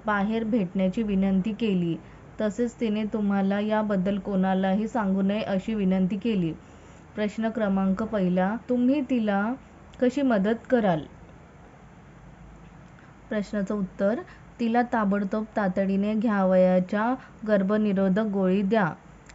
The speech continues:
असुरक्षित लैंगिक संबंध टाळणे. प्रश्न दुसरा, तुम्ही तिला कोणता सल्ला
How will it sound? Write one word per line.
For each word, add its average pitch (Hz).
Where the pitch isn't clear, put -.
असुरक्षित 220
लैंगिक 196
संबंध 190
टाळणे. 185
प्रश्न 214
दुसरा, 220
तुम्ही 254
तिला 240
कोणता 226
सल्ला 220